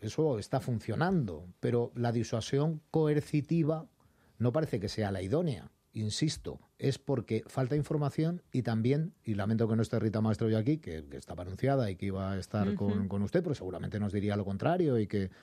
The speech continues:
Speaker 1: y que se ha hecho bien y, y que, y que se está haciendo bien.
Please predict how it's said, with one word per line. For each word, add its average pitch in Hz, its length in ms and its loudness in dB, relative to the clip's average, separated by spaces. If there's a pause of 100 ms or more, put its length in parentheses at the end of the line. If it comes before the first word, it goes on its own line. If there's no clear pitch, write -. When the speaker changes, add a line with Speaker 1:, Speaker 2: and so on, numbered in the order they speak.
(340)
Speaker 1:
y 95 120 -4
que 95 160 -4
se 98 200 -2
ha 98 120 0
hecho 95 260 -4
bien 156 420 4
y, 101 540 4
y 95 60 -4
que, 95 400 -4
y 95 100 -6
que 95 140 -6
se - 140 -8
está 113 260 -2
haciendo 117 340 0
bien. 156 220 2